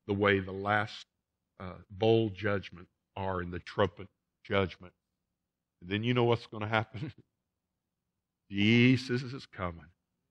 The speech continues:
He's gonna be on that white horse. He is gonna take Satan. He's gonna take the Antichrist.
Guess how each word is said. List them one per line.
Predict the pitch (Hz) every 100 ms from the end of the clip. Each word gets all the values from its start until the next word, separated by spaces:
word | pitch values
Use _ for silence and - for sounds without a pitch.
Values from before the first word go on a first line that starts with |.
| _ _ _ _ _ -
He's | 127 131 123
gonna | 117 127 120
be | 123
on | 123 120
that | 123 117
white | 127 123 117
horse. | 107 104 98 - - _ _ _ _ _ _ -
He | 123
is | 131
gonna | 131 120 104
take | 117 107 -
Satan. | - 123 151 - 175 190 _ _ _ _ _ _ _ _ -
He's | 127
gonna | 120 113
take | - 110 101
the | 104 113
Antichrist. | 120 127 127 - 131 139 160 - -